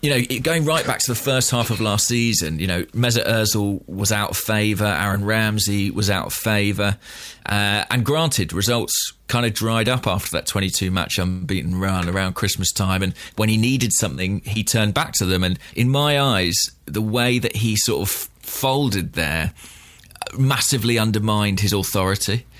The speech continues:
And I think it must have undermined his authority in the group too, because suddenly he became this figure who, you know, what he says, you don't necessarily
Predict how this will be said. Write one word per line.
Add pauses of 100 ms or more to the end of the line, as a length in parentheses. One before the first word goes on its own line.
(360)
And
I
think (120)
it
must
have
undermined
his
authority
in
the
group
too,
because
suddenly (280)
he
became
this
figure
who,
you
know,
what
he
says,
you
don't
necessarily